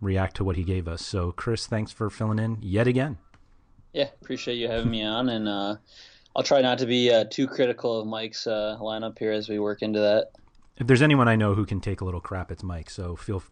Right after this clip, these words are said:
Speaker 1: don't, don't feel like you need to hold back at all. But, um,
Speaker 2: All right.
Speaker 1: we've got a bit of a weird slate this weekend. Uh, there's no early game on Saturday. We're also missing, uh, two games because of the E F L Cup final, which somebody,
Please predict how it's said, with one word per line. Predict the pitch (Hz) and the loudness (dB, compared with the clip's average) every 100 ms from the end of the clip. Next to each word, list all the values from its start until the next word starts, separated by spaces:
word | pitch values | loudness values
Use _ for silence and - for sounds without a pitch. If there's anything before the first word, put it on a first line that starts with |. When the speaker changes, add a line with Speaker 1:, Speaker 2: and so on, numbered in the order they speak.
| - | -4
Speaker 1:
don't, | 107 101 - | -2 -2 -4
don't | - 117 | 0 0
feel | 110 | 0
like | 92 87 | -2 -4
you | 87 | -6
need | 87 | -6
to | 87 | -8
hold | 87 82 | -10 -10
back | 87 85 - - _ - | -10 -12 -16 -20 _ -12
at | 98 | -8
all. | 90 80 | -8 -10
But, | 82 - _ _ - - - _ | -12 -16 _ _ -20 -20 -20 _
um, | - 123 113 107 107 | 0 2 4 2 0
Speaker 2:
All | 123 | 2
right. | 117 | 2
Speaker 1:
we've | 120 | 2
got | 123 117 117 - | 2 2 0 -4
a | - | -8
bit | 98 135 | 0 2
of | 160 | 4
a | 143 | 4
weird | 120 127 127 | 2 2 0
slate | - 123 120 | -2 -4 -4
this | 110 101 | -4 -4
weekend. | 113 113 110 107 110 104 - - | -4 -2 -2 -2 -2 -6 -12 -10
Uh, | 98 98 | -6 -4
there's | 98 95 | -4 -2
no | 104 120 135 | 0 0 0
early | 123 120 117 | 2 2 0
game | 113 107 | 0 -2
on | 104 | -2
Saturday. | - 101 101 90 90 90 92 - _ _ - - - | -4 -4 -4 -4 -6 -8 -10 -18 _ _ -20 -20 -4
We're | 104 101 | 0 2
also | 113 - | 2 2
missing, | 101 101 117 127 110 107 - - | 0 0 0 -2 -2 -2 -6 -10
uh, | 95 95 | -10 -8
two | - - 117 110 | -6 -2 0 -2
games | 101 104 101 104 101 - - _ - _ _ | -2 -2 -2 -4 -6 -14 -20 _ -20 _ _
because | 107 - 101 | -6 -2 -4
of | 95 | -4
the | 110 | -4
E | 113 | -2
F | 104 | 0
L | 117 | -2
Cup | 101 - 117 | -4 -4 -6
final, | - 107 101 101 | -4 -2 -2 -4
which | 98 | -4
somebody, | - 110 104 101 98 | -4 -2 0 -2 -4